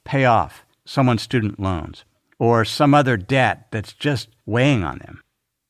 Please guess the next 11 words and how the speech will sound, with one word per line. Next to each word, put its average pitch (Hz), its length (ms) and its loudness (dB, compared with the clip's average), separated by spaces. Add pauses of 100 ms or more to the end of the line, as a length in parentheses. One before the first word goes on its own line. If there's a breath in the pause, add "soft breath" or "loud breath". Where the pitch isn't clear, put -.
(140)
Dorothea 139 420 2
says, 120 240 -6
"I 160 100 -4
have 185 200 -6
seven 175 460 -2
hundred 170 400 0
a 139 80 -4
year 139 420 2
of 104 80 -2
my 107 160 0
fortune 147 540 -6